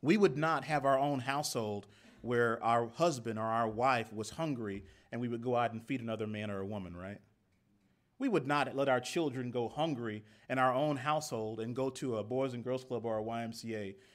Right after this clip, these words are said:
and go buy food and pass it out before we take care of our own. We should be that way in the church.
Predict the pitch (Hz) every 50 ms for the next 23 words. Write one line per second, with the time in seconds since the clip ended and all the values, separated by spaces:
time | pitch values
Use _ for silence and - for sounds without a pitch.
0 | _ - 110 113 110 107 104 104 110 107 107 104 104 - 113 107 101 95 92 -
1 | 104 92 92 - 85 85 85 82 - _ _ _ _ _ _ _ _ _ _ -
2 | - 113 120 107 104 104 - 120 104 - - 110 98 92 90 87 85 85 87 85
3 | 80 78 - _ _ _ _ _ _ _ _ _ _ _ _ _ _ _ _ _
4 | _ _ _ _ _ _ _ _ _ _ _ _ _ - 127 127 - 127 117 123
5 | 123 120 117 107 101 110 110 110 110 98 - - 131 123 - - _ - -